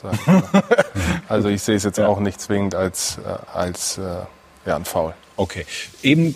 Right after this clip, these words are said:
Speaker 2: klang, äh, was Spannendes an. Misstrauen gegen Glasner.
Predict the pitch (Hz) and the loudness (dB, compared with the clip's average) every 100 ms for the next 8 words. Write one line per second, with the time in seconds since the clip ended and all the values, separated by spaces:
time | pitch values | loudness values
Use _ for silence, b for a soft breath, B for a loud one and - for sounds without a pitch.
0 | - - 147 165 160 123 120 127 139 - | -2 2 2 2 -4 -4 -4 -4 -6 -12
1 | 139 131 135 - 143 151 117 - 131 165 | -12 -4 -2 0 2 2 0 -2 -4 -4
2 | - - 113 160 - - 185 185 185 147 | -8 0 2 4 2 2 2 4 2 2
3 | 147 135 113 117 147 165 - 76 | 2 2 4 2 0 -4 -6 -12